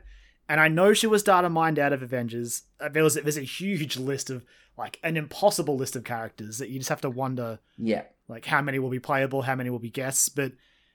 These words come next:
Speaker 1: I mean, hey, if they had, if they had, like, Captain Marvel, you could fly around Fortnite, screw it, I'll download it for, like, a night.
Speaker 2: <laughs> Don't say that, 'cause that means I have to.
Speaker 1: You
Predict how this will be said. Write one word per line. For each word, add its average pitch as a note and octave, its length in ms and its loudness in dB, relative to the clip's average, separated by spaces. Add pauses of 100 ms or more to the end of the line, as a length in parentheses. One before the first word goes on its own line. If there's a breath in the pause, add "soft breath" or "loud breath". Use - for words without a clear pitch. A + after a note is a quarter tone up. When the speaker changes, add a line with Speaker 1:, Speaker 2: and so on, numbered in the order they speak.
(120)
Speaker 1:
I D#3 60 -4
mean, F#3 160 2
hey, G3 160 8
if F#3 80 4
they G3 180 4
had, F#3+ 160 2
if E3 120 -4
they F3+ 160 2
had, F3 180 0
like, D#3 300 -2 (120)
Captain D#3 300 -6
Marvel, C3+ 300 -2
you C3+ 60 0
could C3 120 -8
fly C3+ 240 -2
around C3 240 -4
Fortnite, C3+ 420 -4
screw D3+ 240 -2
it, C#3 80 -6
I'll C#3+ 120 -8
download B2 480 -10
it B2 80 -12
for, B2 120 -12
like, A2+ 180 -10
a A#2 40 -8
night. G#2+ 420 -12
Speaker 2:
<laughs> - 1200 -2
Don't E3 180 4
say B2 120 -2
that, G#2+ 140 -2
'cause - 80 -14
that C3 100 -2
means C3 180 -2
I B2 100 -2
have - 220 -10
to. - 100 -12
Speaker 1:
You - 80 -18